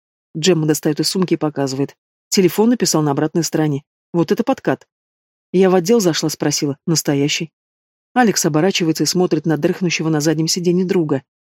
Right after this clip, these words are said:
Качает головой. Ненависть к наркотикам у него с юности. Самый лёгкий дофамин, о котором мечтает любой мозг. А такой поломанный, как у Равского, особенно.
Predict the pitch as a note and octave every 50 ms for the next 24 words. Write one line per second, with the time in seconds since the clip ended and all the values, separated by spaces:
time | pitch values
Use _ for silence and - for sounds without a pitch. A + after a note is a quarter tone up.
0 | _ - - E3 D#3 - F3 D#3 D#3 D#3 E3 D#3+ D#3 D3 C#3+ C3+ C#3+ _ _ _
1 | _ _ _ _ _ - G3+ A#3 B3 G#3+ F3+ E3 - - - E3 D#3+ D#3 D#3 -
2 | A3+ G#3 - F3+ - E3+ - - F3 E3+ E3 E3 D#3 - - D3+ C#3 - - -
3 | C3 B2+ - _ _ _ _ _ _ - - D3 E3+ E3 D#3+ D#3+ E3 E3 - -
4 | D#3+ D3 D#3+ D3+ - D3+ E3 F#3 F3+ E3+ D3 - D3+ D3+ - D#3 D#3 D3+ D3+ C#3+
5 | - - - D#3+ D3+ - D#3 D#3 D3 D#3 D#3+ D#3 D3+ C#3 C3 B2+ - - - _
6 | _ _ _ _ _ - D3 - F3 - - C4 A3+ - E3 E3+ G3 G#3 F#3 E3
7 | D#3+ D3 - C3 - D3+ D#3+ F#3+ F#3 - - - D3 C#3 - _ _ _ _ -
8 | C3+ D3 - F3 D#3+ D3+ C3+ B2+ A#2+